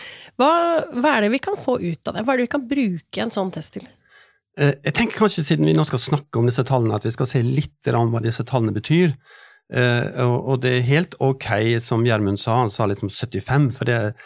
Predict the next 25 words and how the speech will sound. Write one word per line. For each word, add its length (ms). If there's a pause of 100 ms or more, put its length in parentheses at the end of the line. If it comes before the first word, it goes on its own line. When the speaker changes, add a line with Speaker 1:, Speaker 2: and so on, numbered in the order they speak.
(160)
Speaker 2:
da 160
vet 240
folk 240
at 160
det 160
er 160
et 80
ganske 300
høyt 260
tall 300 (180)
i 80
denne 160
sammenhengen. 480 (640)
Eh, 300 (100)
eh, 320
og 160
så, 320 (400)
eh, 160
korrigerte 420
du, 120
Kristina, 420
med 160
å 80
si 220 (100)
milliliter, 680